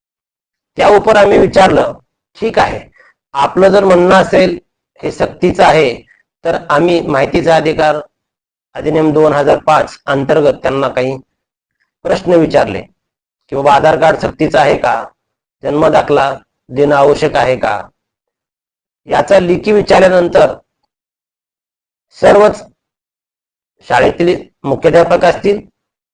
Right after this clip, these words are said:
किंवा शिक्षणाधिकारी असतील, यांची वाचा बंद होते. मित्रांनो, जर लेखी विचारणा केली असताना हे अधिकारी जर सक्तीविषयी गप्प बसत असतील,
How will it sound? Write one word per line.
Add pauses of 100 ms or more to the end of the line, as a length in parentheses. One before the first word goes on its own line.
(100)
किंवा (600)
शिक्षणाधिकारी
असतील, (400)
यांची
वाचा
बंद
होते. (1200)
मित्रांनो, (1120)
जर
लेखी
विचारणा
केली
असताना (580)
हे
अधिकारी (1120)
जर (380)
सक्तीविषयी
गप्प
बसत
असतील,